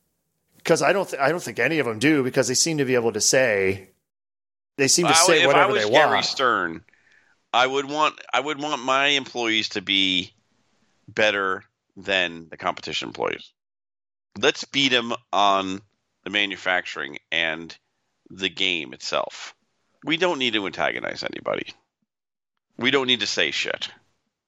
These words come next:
Speaker 1: Mm-hmm.
Speaker 2: You don't. I can see some of the other companies going, "Oh, look at those guys." Out with the, you know, maybe then you might react a little bit, and you, you know, just say, "Hey, you know, when you get our share, when you actually make as many machines as we do,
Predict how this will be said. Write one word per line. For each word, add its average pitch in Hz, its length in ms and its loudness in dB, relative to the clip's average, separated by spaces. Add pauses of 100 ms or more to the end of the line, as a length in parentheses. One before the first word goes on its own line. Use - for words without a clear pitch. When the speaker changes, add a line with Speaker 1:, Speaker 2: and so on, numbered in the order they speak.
Speaker 1:
Mm-hmm. 139 400 0 (540)
Speaker 2:
You 349 120 -2
don't. - 380 -2 (1400)
I 165 80 2
can 151 100 0
see 120 180 -4
some 107 200 -2
of 95 40 -6
the 87 140 -4
other 143 180 -2
companies 95 300 -10
going, 95 200 -4
"Oh, 156 300 4
look 147 160 2
at 131 60 -2
those 185 180 0
guys." 104 240 0
Out 104 140 -6
with 98 100 -14
the, - 40 -20 (220)
you 123 60 -6
know, 110 280 0 (720)
maybe 131 540 -2 (100)
then 131 320 2
you 110 180 -6
might 92 300 -2
react 87 420 -4
a 85 40 -12
little 69 220 -12
bit, 90 320 -4
and 120 200 -2
you, 135 140 -2
you 156 180 -4
know, 160 200 0
just - 320 -2
say, - 200 0
"Hey, 226 320 0 (100)
you 101 120 -4
know, 127 260 0 (260)
when 110 140 -2
you 147 120 2
get 180 120 2
our 175 160 2
share, 196 460 2 (400)
when 117 180 -2
you 170 200 2
actually 175 280 0
make 156 200 0
as 139 80 -8
many 160 200 -2
machines 156 360 -2
as 156 100 -4
we 165 160 2
do, 170 280 0